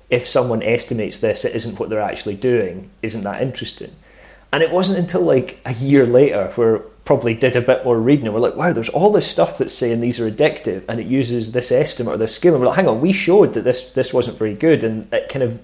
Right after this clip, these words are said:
revisited some of that work. Um, and I s-, you know,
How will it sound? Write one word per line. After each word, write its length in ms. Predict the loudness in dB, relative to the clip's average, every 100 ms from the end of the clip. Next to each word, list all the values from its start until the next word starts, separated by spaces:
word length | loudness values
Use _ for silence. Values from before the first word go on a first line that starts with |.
| _
revisited 800 | -6 -2 -2 0 0 -2 -4 -8
some 180 | -8 -8
of 60 | -6
that 220 | -8 2
work. 400 | 4 4 0 -14 -16 -20 -20 _ _
Um, 520 | -2 0 0 -2 -6 -10 _ -20 -20 _ _ _ 0
and 140 | 2
I 40 |
s-, 220 | 0 -4 -10 -6
you 60 | -2
know, 160 | -2